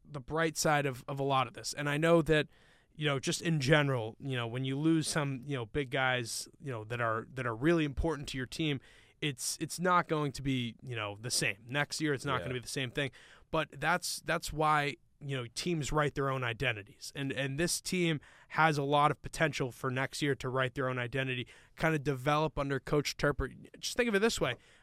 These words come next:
Speaker 1: Coach Terper's been the head coach of this program for two years now, both times advancing to at least the second round of the playoffs. Uh, the first year being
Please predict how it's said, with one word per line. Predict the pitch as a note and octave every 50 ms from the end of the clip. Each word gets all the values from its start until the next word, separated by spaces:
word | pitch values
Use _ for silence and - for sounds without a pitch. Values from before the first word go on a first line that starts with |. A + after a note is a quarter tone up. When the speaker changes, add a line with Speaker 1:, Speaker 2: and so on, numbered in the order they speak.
| _ -
Speaker 1:
Coach | F3+ F#3 - -
Terper's | F#3+ F#3+ E3 E3+ D3+ -
been | E3+ E3 D#3+
the | C#3
head | - E3+ E3+ D#3 -
coach | E3 D#3+ D3+ - -
of | C#3+ C3 C3
this | C#3 -
program | - - - D#3+ E3 D3+ D3 D3+ C#3+
for | B2 - B2
two | - - - D#3
years | D#3 D#3+ E3 E3 C3+ C#3
now, | C#3 B2+ A#2+
both | A#2 - C#3+ D3+ E3+ -
times | - - E3 E3 D#3 C#3+ - - - - - - - - -
advancing | D3 C3+ D#3+ E3+ E3 - D3+ D3 C#3
to | - D#3+ D3
at | C3+ B2+ C#3
least | E3 F3+ - -
the | - -
second | - - D#3+ - - D3
round | D3+ D3 D3 C#3+
of | C3
the | B2
playoffs. | - - D3+ E3+ E3+ C#3 A#2+ A#2 A2+ - - - - - - - - -
Uh, | - C3+ B2+ B2+ C3
the | B2+ C3+ -
first | - F3+ F3+ E3 -
year | E3 D#3 C#3
being | C3 D3 D3 C#3+ C#3 C#3